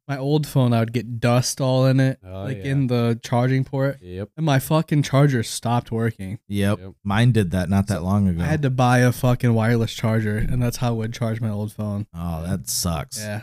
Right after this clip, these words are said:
Speaker 1: So
Speaker 3: I've been
Speaker 1: I,
Speaker 3: there.
Speaker 1: I didn't wanna do that anymore. I was like, "Fuck it, I'm getting a new phone. I'm gonna keep it nice. I'm leaving it in the van, and I'm gonna get an Apple Watch, and I'll just use that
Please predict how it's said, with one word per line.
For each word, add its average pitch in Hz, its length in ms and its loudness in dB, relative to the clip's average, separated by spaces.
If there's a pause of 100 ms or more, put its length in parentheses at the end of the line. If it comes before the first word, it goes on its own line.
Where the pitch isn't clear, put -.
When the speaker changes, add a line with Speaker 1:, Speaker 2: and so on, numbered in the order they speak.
Speaker 1:
So 131 320 2
Speaker 3:
I've 98 100 -8
been 95 160 -2
Speaker 1:
I, 147 140 0
Speaker 3:
there. 87 280 -6
Speaker 1:
I 143 100 -6
didn't 143 180 4
wanna 135 160 6
do 131 160 2
that 139 100 4
anymore. 143 380 6
I - 20 6
was 135 100 4
like, 131 140 2
"Fuck 131 280 0
it, - 40 -2
I'm 123 80 2
getting 135 160 2
a 123 40 6
new 139 180 8
phone. 143 280 4
I'm 127 100 6
gonna 117 120 4
keep 156 280 -2
it 160 100 0
nice. 139 420 4 (460)
I'm 120 160 -2
leaving 151 260 4
it 156 60 0
in 160 140 2
the 156 80 6
van, 135 440 6
and 131 140 2
I'm 123 100 6
gonna 123 120 4
get 123 140 2
an 120 120 2
Apple 117 320 2
Watch, 101 380 -6
and 120 180 4
I'll 117 80 4
just 113 240 -2
use 117 160 2
that 117 260 2